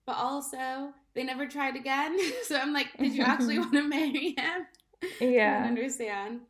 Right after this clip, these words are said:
Speaker 1: Um, so then a few years later, Zsa Zsa married her final husband, the man she would stay married with until the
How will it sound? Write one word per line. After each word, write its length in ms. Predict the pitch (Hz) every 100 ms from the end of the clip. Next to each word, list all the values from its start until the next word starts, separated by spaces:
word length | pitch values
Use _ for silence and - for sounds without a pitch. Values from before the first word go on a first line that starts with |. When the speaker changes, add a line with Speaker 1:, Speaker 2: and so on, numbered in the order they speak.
| _ _ _ _ _ _
Speaker 1:
Um, 600 | - 240 214 196 190 - - _ -
so 240 | 254 240
then 180 | 240 254
a 60 | 254
few 140 | 294
years 300 | 294 285 247
later, 480 | 220 208 202 208 233 _ _ -
Zsa 180 | 233 226
Zsa 160 | 233 226
married 320 | 208 208 214
her 400 | 208 202 196 -
final 340 | 196 214 233 233
husband, 680 | 185 175 - 165 185 269 - _ _ _ 220
the 100 | 220
man 260 | 214 233
she 160 | 240 226
would 140 | 220
stay 180 | - 226
married 320 | 233 214 202
with 160 | 190 214 -
until 200 | 202
the 120 | 196